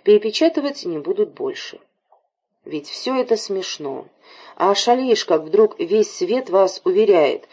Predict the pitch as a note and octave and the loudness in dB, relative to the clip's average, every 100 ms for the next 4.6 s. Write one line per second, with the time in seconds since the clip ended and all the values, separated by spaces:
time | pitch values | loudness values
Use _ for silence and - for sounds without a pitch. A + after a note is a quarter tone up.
0 | - - - F#3+ F#3 E3+ D#3+ - A3+ C4+ | -20 -20 -2 2 2 2 -2 2 2 2
1 | F#3+ D#3 D3 D3 D3+ A3 C#4 - D#3 G3+ | -2 -2 -2 0 0 0 -2 -8 -4 -2
2 | A3 - F3 D#3+ E3 F#3+ D#3 C3+ C3 B2+ | -2 -4 -4 -2 -2 -2 -2 -4 -6 -6
3 | - - - - F#3 F3 G3 G3 F3+ F3+ | -16 -20 -16 -2 0 4 4 4 2 2
4 | D#3+ G#3 G3+ F3+ - - | 2 4 4 2 -2 -8